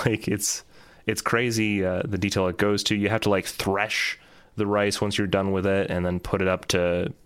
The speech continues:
to get, um, hulled as well. And that determines whether you're gonna get brown rice or white rice, depending on how long you do that process for.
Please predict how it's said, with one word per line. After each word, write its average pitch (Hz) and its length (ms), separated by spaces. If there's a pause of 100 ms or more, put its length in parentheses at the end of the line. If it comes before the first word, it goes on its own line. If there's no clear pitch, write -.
(500)
to - 100
get, 87 360
um, 80 320
hulled 104 500
as 87 140
well. 104 500 (560)
And 92 120
that 92 140
determines 92 380
whether 92 120
you're 87 120
gonna 90 140
get 87 200
brown 90 340
rice 90 320
or 85 80
white 87 300
rice, 92 220
depending 90 320
on 85 80
how 90 240
long 87 580
you 92 160
do 90 200
that 85 220
process 85 480
for. 117 400